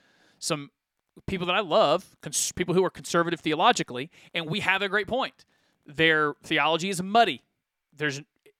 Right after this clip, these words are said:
there's no specificity. Clarity is kindness. You need guardrails. You need people to get to the real gospel. I mean, I even, we found out that the,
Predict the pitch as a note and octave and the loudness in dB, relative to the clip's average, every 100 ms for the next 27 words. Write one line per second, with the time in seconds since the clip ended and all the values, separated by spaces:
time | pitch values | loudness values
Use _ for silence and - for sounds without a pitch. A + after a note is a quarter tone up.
0 | _ _ D3 D#3+ C#3+ E3 F#3+ F#3 G3+ F#3+ | _ _ -4 -2 -2 2 2 4 0 0
1 | G3 A3 F#3 C3 A2+ _ _ - - F#3 | 0 -2 -2 -6 -10 _ _ -8 2 6
2 | G#3 G#3+ G#3 - A3 G#3+ D3 A#2 - - | 6 2 -4 -6 -6 -6 -10 -14 -16 -18
3 | _ D3+ D#3 E3+ G3+ G3+ G#3 G#3+ F3 D3 | _ -2 0 2 -2 0 0 0 0 0
4 | C3 D3 D#3 E3+ D#3+ D3+ D#3+ D#3+ D#3 F3+ | -2 -4 -6 -8 -8 -8 -10 -6 -2 0
5 | F#3+ G3+ - C#3+ - _ _ _ _ _ | 0 -2 -4 -10 -12 _ _ _ _ _
6 | _ _ _ _ _ - F3+ F#3+ F3+ G3+ | _ _ _ _ _ -8 -6 -6 0 2
7 | G#3 G#3 - - G3 G#3+ A3 A3 E4 E3 | 2 -2 -10 -8 -2 0 2 2 0 -4
8 | - _ _ _ C#3 D#3 | -12 _ _ _ -6 -6